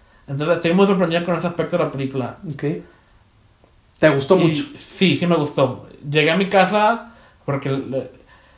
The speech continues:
Speaker 1: y un tío que, que también la quería ver, pero no pudo, ¿sabes? Eh, me preguntó que qué me pareció y dije que me gustó muchísimo.
Speaker 2: <laughs>
Speaker 1: Y luego me preguntó, lo que siempre me pregunta, y
Speaker 2: Oh,
Speaker 1: oigo,
Speaker 2: oh.
Speaker 1: oigo que me pregunta y eso.
Speaker 2: A ver.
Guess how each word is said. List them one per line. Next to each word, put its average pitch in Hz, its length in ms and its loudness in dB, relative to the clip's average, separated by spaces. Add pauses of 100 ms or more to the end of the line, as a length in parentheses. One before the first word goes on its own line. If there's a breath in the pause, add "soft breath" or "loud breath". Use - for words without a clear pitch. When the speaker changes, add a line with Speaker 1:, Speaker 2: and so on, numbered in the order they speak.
(140)
Speaker 1:
y 143 260 0
un 165 260 -2
tío 185 260 2
que, 160 160 0
que 135 100 -8
también 143 260 -2
la 156 100 -4
quería 156 180 2
ver, 151 120 -4
pero 151 120 -4
no 143 120 -2
pudo, 147 200 0
¿sabes? 143 420 -2
Eh, 135 280 -4
me 135 100 -2
preguntó 131 380 -4
que 139 80 -10
qué 143 100 -4
me 143 100 0
pareció 135 340 0
y 135 40 -4
dije 131 140 -2
que 135 80 -6
me 131 240 -4
gustó 127 240 -2
muchísimo. 135 400 6 (400)
Speaker 2:
<laughs> 240 420 4
Speaker 1:
Y 147 60 2
luego 160 240 6
me 175 160 2
preguntó, 151 480 2
lo 170 160 4
que 175 80 -2
siempre 190 340 0
me 202 140 2
pregunta, 156 460 0
y 135 120 -4
Speaker 2:
Oh, 180 80 8
Speaker 1:
oigo, 170 140 8
Speaker 2:
oh. 165 60 6
Speaker 1:
oigo 196 180 4
que 196 80 2
me 180 80 4
pregunta 175 320 2
y 165 60 0
eso. 147 240 -6
Speaker 2:
A 170 80 0
ver. 170 240 2